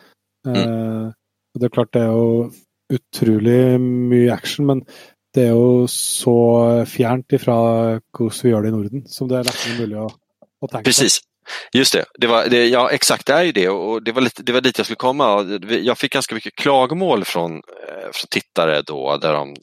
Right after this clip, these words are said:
Speaker 1: eller jag fick inte klagomål, men folk tyckte att liksom, att de, eh, att,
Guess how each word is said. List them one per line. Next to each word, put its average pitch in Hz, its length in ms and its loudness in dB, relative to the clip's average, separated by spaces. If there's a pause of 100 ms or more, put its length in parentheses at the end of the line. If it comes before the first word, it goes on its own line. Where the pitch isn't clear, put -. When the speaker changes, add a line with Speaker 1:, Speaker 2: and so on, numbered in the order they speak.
Speaker 1:
eller 107 400 2
jag 139 220 4
fick - 180 -4
inte 87 120 -6
klagomål, 85 320 -2
men 101 140 -6
folk - 280 -4
tyckte - 280 -4
att - 120 -6
liksom, 78 400 -4 (800)
att 90 140 -4 (140)
de, 80 260 -4 (280)
eh, 87 300 0
att, 90 160 -2